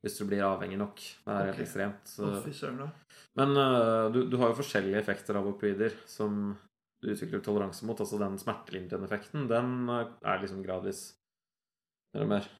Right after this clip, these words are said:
Speaker 1: Øh, et annet ting du får av å ta opioider, er at pupillene dine blir veldig små.
Speaker 2: Åh.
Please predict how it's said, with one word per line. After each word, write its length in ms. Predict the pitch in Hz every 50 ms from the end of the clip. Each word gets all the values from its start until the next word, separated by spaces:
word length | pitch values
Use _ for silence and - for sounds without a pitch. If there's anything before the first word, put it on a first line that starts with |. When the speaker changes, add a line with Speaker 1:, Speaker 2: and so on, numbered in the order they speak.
| -
Speaker 1:
Øh, 340 | 117 110 110 110 110 107 113 120
et 60 | 123
annet 360 | 127 120 113 104 98 98 98
ting 140 | - 107 104
du 80 | 107 104
får 260 | - 110 107 104 104
av 380 | - 104 104 107 107 107 107 - -
å 100 | - -
ta 120 | - 123 120
opioider, 280 | - 131 127 127 -
er 220 | 131 113 107 107 107
at 80 | 107
pupillene 460 | - 131 127 - 113 98 95 98 101 101
dine 180 | 117 147 208 214
blir 140 | 175 180 180
veldig 140 | 175 175 170
små. 160 | 220 208 202 - - - _ _ _ _ _ _ -
Speaker 2:
Åh. 60 | 165